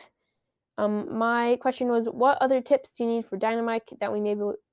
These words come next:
that we may, may be <laughs> able to help you with?" So Miles will ask,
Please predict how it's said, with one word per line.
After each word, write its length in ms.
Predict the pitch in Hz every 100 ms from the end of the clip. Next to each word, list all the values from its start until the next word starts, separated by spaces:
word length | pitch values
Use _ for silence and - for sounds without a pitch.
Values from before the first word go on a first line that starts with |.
| -
that 140 | 208
we 300 | 214 254 294
may, 300 | 262 226 220
may 480 | - - - 220 233
be 240 | 233 233 254
<laughs> 20 |
able 200 | 240 247
to 60 |
help 200 | 233 226
you 100 | 214
with?" 140 | 196 202
So 160 | -
Miles 440 | 214 220 269 277 254
will 200 | 233 208
ask, 380 | - 240 - -